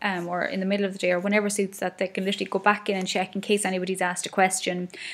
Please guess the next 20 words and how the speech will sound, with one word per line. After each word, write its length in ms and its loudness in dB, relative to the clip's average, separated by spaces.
and 160 4
they 60 6
can 80 2
engage 300 6
with 100 -2
them 120 0
from 140 -6
that 180 0
point. 280 -8
But 160 0
they 180 8
know 260 8
that 200 4
in 80 -4
the 80 -2
background 680 4
that 160 -2
there 100 0
is 120 -2
constantly, 1000 2